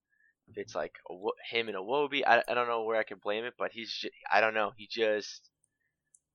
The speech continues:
I think it was his game against Newcastle. He was just, he kept driving to the corner, driving to the corner, and I'm like, "Cut in, cut in, maybe shoot." You know, give the, give the defenders, like, some ra-, like, do something, do something different, you know? And I thought against Everton, I,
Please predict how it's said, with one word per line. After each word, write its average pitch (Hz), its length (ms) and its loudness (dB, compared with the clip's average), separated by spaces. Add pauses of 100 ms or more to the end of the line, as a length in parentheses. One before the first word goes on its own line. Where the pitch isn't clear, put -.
(200)
I 107 100 4
think 147 140 -6
it 165 40 0
was 147 100 -2
his - 120 -12
game 143 160 0
against 139 220 -2
Newcastle. 110 680 2 (100)
He 110 120 -10
was 104 80 -10
just, 104 180 -10
he 107 80 -14
kept 104 220 -4
driving 113 440 8
to - 80 -18
the 104 80 -4
corner, 101 360 0 (140)
driving 110 340 6
to 101 100 -16
the 104 60 -4
corner, 107 280 -2
and 101 80 -4
I'm 101 80 -10
like, 101 160 -8
"Cut 160 240 -2
in, 180 340 -2
cut 147 220 0
in, 147 180 -6
maybe 127 220 -6
shoot." - 400 -4 (380)
You 113 120 -2
know, 107 160 0 (540)
give 147 400 0
the, 131 120 2 (400)
give 135 160 2
the 147 80 -2
defenders, 131 520 2
like, 110 160 0
some 110 220 -6
ra-, 117 220 4
like, 110 200 2 (100)
do 143 80 -12
something, 131 380 -8
do 147 80 -12
something - 260 -8
different, 131 360 0 (320)
you 117 100 -8
know? 110 220 4
And 110 320 0 (580)
I 104 100 4
thought 170 340 10 (680)
against 113 240 0
Everton, 147 320 2
I, - 60 2